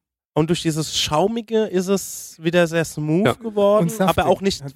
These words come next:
Speaker 1: feucht,
Speaker 3: ja.
Speaker 1: ne? Also nicht
Speaker 2: Mhm.
Speaker 1: wie, als würdest du in eine Orange oder einen Apfel oder sowas beißen.
Speaker 3: Und die Waffel unten hat's dann nochmal so ein bisschen
Speaker 1: Ja.
Speaker 3: knuspern lassen.
Speaker 2: Das war
Speaker 3: Okay,
Speaker 2: das
Speaker 3: krass.
Speaker 2: geheimnisvolle Geräusch und ich hab den, äh, extra jetzt noch gegessen, war der letzte, den ich noch übrig hatte.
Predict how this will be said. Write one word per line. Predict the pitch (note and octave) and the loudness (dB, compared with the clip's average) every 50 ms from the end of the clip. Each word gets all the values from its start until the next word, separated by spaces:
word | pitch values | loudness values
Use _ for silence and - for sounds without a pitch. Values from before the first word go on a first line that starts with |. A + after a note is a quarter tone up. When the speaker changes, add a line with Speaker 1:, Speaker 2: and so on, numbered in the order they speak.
| - - | -6 0
Speaker 1:
feucht, | F#3 F#3 G3 E3 C#3 C3 - - - - | 2 2 4 2 2 0 -4 -10 -6 -2
Speaker 3:
ja. | D3 | 0
Speaker 1:
ne? | D3+ | 0
Also | C#3+ D3 C#3+ D3 | 2 0 0 2
nicht | D#3 B2+ G2 G#2 | 2 2 4 6
Speaker 2:
Mhm. | A#2+ C#3+ | 6 6
Speaker 1:
wie, | D#3+ | 4
als | C#3+ D3 | 4 0
würdest | D3+ D#3+ E3 - - | -4 -6 -6 -6 -4
du | D3+ | -2
in | D#3 | 0
eine | D3 C3+ | 2 2
Orange | C#3+ C#3 C3+ D3 E3 F3+ E3 | 2 4 4 4 4 4 2
oder | D#3+ D3 D3 | -2 -4 -4
einen | C3 | -6
Apfel | B2+ F3 - - F3+ | -8 -8 -6 -6 -4
oder | C#3 B2 B2+ A#2+ | -4 -4 -6 -6
sowas | B2 A#2+ A#2+ A#2 - | -6 -8 -10 -10 -10
beißen. | - B2 A#2+ B2 C3 C3 C#3+ D#3+ E3 - - _ _ _ _ | -8 -6 -6 -6 -6 -10 -12 -14 -16 -18 -20 _ _ _ _
Speaker 3:
Und | - D#3 C#3+ C3+ | -8 -8 -6 -4
die | C#3+ B2 B2+ | -4 -2 0
Waffel | D#3+ F3 - - E3 D#3+ | 0 0 2 0 0 0
unten | E3 D3+ D3+ D#3 E3+ E3 D#3+ E3 | 0 -2 -2 -2 -2 -2 -2 0
hat's | D#3 D3+ - - | -2 -2 -4 -2
dann | - D#3 D#3 | 0 2 2
nochmal | D#3 D3 D#3 D3 | 2 2 2 0
so | C3+ C3 C#3+ | 0 0 -2
ein | C#3 C#3+ C3+ | -2 -2 -2
bisschen | C#3 C3 - C#3+ C3+ - | -4 -6 -6 -6 -4 0
Speaker 1:
Ja. | D3 D3 D3 C#3+ | 2 2 4 2
Speaker 3:
knuspern | - - C3 B2 A#2+ A#2+ | 2 -2 -8 -14 -12 -12
lassen. | A#2+ A#2 - D3 C#3+ C3+ - _ - | -14 -10 -10 -10 -10 -10 -12 _ -10
Speaker 2:
Das | - - - | -10 -8 -6
war | - D3 | -6 -6
Speaker 3:
Okay, | B2+ | -6
Speaker 2:
das | A2+ - - | -8 -8 -6
Speaker 3:
krass. | - G#2+ A#2 | -4 0 2
Speaker 2:
geheimnisvolle | C#3+ C3+ C#3+ D#3 D3 - - C#3+ C3+ C#3 | 4 4 4 4 2 2 4 4 4 4
Geräusch | B2+ A#2 A2 A2 A2+ C3 D3+ - | 4 4 4 4 4 4 2 0
und | C3 C3+ | -2 -4
ich | B2+ B2 - | -4 -2 -2
hab | C#3 - _ _ | -4 -6 _ _
den, | C3 C3+ B2 B2+ B2 A#2+ | 2 2 2 2 -2 0
äh, | A2+ A#2 A#2 A#2 | 0 2 2 2
extra | G#2+ C#3 - - - D3 | 0 -2 -4 0 2 2
jetzt | C3 - - | 2 2 0
noch | C3+ B2 | -4 -4
gegessen, | - A#2+ C3+ - D3+ | -2 -2 -2 0 0
war | C3+ A#2+ | 0 0
der | A2+ G#2+ | 2 2
letzte, | A2 C3+ - - - - | 2 2 0 -2 -4 -4
den | B2+ B2+ | -2 -2
ich | B2 - | -2 -2
noch | B2 - | -4 -6
übrig | - - - - - - | -8 -4 -2 -2 0 0
hatte. | G#2 F2 - B2 C3+ | 0 0 2 0 0